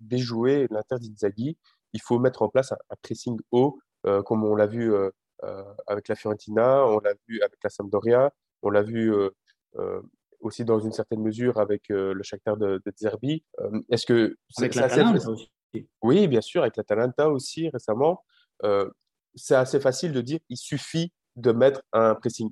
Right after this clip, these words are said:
Speaker 1: haut pour, euh, déjouer Inzaghi, mais j'ai vraiment l'impression que on, en fait, on est asphyxié et qu'on n'arrive pas à faire ce, ce genre en un temps pour se tirer de, de ce genre de, de contre-tactique.
Speaker 2: Bah, c'est vrai qu'aujourd'hui, il y a une préparation qui est extrêmement différente en Italie par rapport aux autres championnats, d'un point de vue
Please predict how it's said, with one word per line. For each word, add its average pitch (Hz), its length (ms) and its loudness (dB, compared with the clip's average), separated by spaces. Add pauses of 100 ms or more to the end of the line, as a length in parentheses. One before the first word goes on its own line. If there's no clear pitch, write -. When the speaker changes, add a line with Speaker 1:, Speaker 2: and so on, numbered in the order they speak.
Speaker 1:
haut 131 260 2
pour, 107 260 -4
euh, 101 60 -4
déjouer 104 380 -6
Inzaghi, 143 360 -6 (300)
mais 127 320 4 (160)
j'ai 110 120 -4
vraiment 147 260 -2
l'impression 160 480 -4
que 120 140 -4
on, 104 320 -2 (160)
en 101 60 -12
fait, - 200 -4
on 110 100 -4
est 107 60 2
asphyxié 135 580 -4
et 113 60 -4
qu'on 104 160 -6
n'arrive 107 320 -6
pas 143 180 4 (280)
à 104 60 -4
faire 131 160 -2
ce, 110 220 -4
ce 120 140 -6
genre 113 180 0
en 110 160 2
un 104 80 2
temps 143 320 0 (180)
pour - 140 -10
se - 120 -10
tirer 120 380 2
de, 104 360 -2
de 107 60 -12
ce - 140 -10
genre 113 220 -2
de, 101 220 0 (240)
de 117 80 2
contre-tactique. - 960 -6 (520)
Speaker 2:
Bah, 156 140 0
c'est - 420 -4
vrai 165 220 0
qu'aujourd'hui, 131 1300 -2
il 123 60 -2
y - 20 2
a - 20 4
une 120 80 4
préparation 113 540 -6
qui 131 100 -6
est - 20 -6
extrêmement 110 360 0
différente 104 520 -6
en 98 80 -8
Italie 107 340 -2
par 113 120 -10
rapport 104 220 -8
aux 107 80 -6
autres 110 100 -6
championnats, 101 480 -8
d'un 104 80 -8
point 110 140 -4
de 117 60 -2
vue 120 100 0